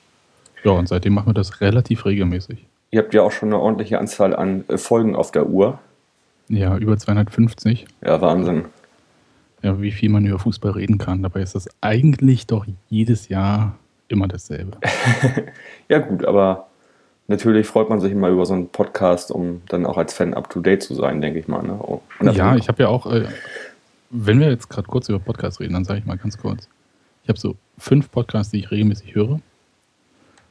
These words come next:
Speaker 1: Und, ähm, Rasenfunk, um einfach ein bisschen mit der Bundesliga, mit der ich ja sonst nicht so viel am Hut hab,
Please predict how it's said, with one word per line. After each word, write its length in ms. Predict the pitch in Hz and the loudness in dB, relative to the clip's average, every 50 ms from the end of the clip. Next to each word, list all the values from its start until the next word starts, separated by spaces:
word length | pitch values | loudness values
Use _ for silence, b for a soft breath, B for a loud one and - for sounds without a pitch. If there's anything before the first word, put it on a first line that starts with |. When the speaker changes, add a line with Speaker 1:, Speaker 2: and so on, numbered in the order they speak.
| b _ | b _
Speaker 1:
Und, 540 | - 117 104 101 101 98 98 95 95 - - - | 2 2 4 4 4 2 0 0 -2 -6 -6 -2
ähm, 460 | 107 98 92 90 90 - 95 95 98 _ _ - - | -2 0 0 0 -2 -4 -8 -14 -20 _ _ -20 -14
Rasenfunk, 580 | - - 95 98 117 131 123 - - 117 110 - | -6 0 2 2 4 4 2 2 2 0 0 2
um 160 | 107 101 90 | 0 0 0
einfach 320 | 92 98 98 - 104 - - | 0 -4 -4 -4 -6 -8 -8
ein 320 | - 104 101 104 104 98 | -12 -8 -4 -4 -2 0
bisschen 220 | 101 110 107 - 113 | 0 0 2 2 0
mit 140 | 101 - - | 0 2 0
der 60 | 98 | 0
Bundesliga, 480 | 95 107 113 127 131 - 120 107 110 | 2 4 4 4 4 2 0 2 2
mit 180 | 101 98 92 - | 2 2 2 0
der 80 | 101 98 | 0 0
ich 120 | 92 - | 0 -2
ja 80 | 98 95 | -4 -2
sonst 200 | 98 95 95 98 | -2 -2 -2 -2
nicht 140 | 107 98 | -4 -4
so 80 | - 95 | -4 -8
viel 140 | - - 107 | -4 -2 -2
am 100 | 98 95 | -2 -2
Hut 160 | 104 110 - | -2 -2 -2
hab, 120 | 113 101 | -4 -4